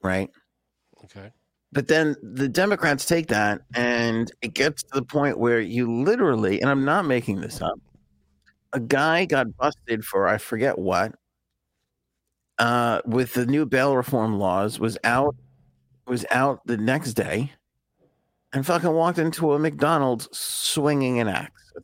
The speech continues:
Speaker 1: somebody. And that has happened time and time again. You can search the news stories every day in New York.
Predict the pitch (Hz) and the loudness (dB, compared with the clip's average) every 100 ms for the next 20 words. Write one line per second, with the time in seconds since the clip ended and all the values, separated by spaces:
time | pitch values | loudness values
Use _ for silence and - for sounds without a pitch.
0 | - 55 - - - _ _ _ _ _ | -14 -14 -16 -20 -20 _ _ _ _ _
1 | 127 131 143 143 147 135 127 123 - 117 | -2 0 2 0 0 0 0 -2 0 0
2 | 120 117 120 110 110 107 107 - - _ | 2 0 0 0 0 0 -2 -4 -20 _
3 | - 120 131 135 143 127 - - - 127 | -10 -2 -2 0 -2 -2 -4 -10 -4 0
4 | 123 120 - - - 110 113 123 127 120 | 0 -2 -8 -8 -4 -2 0 0 0 -2
5 | - 117 117 113 110 110 - - - 127 | -2 0 2 2 2 -2 -4 -10 -4 -2
6 | 127 135 120 101 127 151 135 110 104 92 | 0 -2 -2 -2 2 4 2 2 0 0
7 | 92 107 | 0 -2